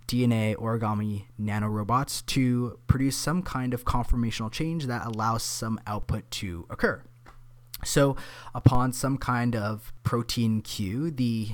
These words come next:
nanorobots undergo some kind of conformational change into an active state that could then interact with maybe an, another adjacent nanorobot that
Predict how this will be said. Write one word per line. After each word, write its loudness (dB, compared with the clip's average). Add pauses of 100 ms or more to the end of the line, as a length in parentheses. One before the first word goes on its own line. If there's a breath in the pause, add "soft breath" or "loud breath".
(200)
nanorobots -2
undergo -2
some 2
kind -2
of -6
conformational -2
change -2
into 4
an -2
active -2
state -6 (500 loud breath)
that 0
could 0
then 2
interact 0
with -4
maybe -2
an, -4
another -2
adjacent -4
nanorobot -6
that -4